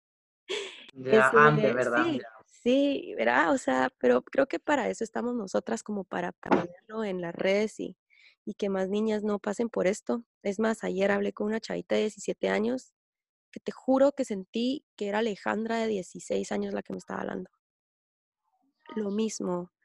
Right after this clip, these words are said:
Speaker 1: las, las contraseñas de WhatsApp, eh, de, bueno, del celular, de Facebook, de Instagram, todo. Y en tu monólogo tú lo decís y es increíble que tantas.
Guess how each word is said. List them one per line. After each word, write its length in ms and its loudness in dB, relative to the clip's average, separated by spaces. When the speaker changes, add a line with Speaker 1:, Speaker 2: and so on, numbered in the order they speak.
Speaker 1:
las, 240 2
las 400 0
contraseñas 680 0
de 120 -4
WhatsApp, 680 0
eh, 920 2
de, 220 4
bueno, 240 4
del 140 2
celular, 640 2
de 80 -4
Facebook, 460 0
de 100 -4
Instagram, 600 -2
todo. 460 -2
Y 80 2
en 80 -2
tu 100 -4
monólogo 460 4
tú 120 -6
lo 80 0
decís 540 -2
y 120 0
es 260 -6
increíble 880 -2
que 180 -2
tantas. 840 -4